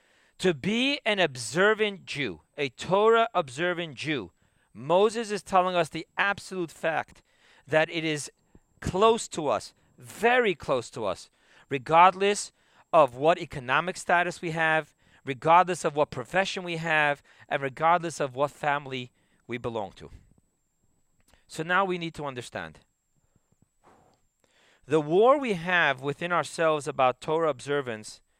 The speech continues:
exists not in the absolute world, but only in our personal world of relativity.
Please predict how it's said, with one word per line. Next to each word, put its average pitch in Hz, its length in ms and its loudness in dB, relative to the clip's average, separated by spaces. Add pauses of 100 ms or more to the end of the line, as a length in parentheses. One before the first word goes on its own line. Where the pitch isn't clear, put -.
(400)
exists 131 760 -6
not 139 520 -6 (100)
in 156 120 -12
the 131 200 -12
absolute 156 640 -10
world, 117 400 -6 (840)
but 139 240 -4
only 175 520 -4
in 147 160 -10
our 135 240 -4
personal 156 680 -6
world 131 320 -4
of 117 140 -8
relativity. 113 760 -8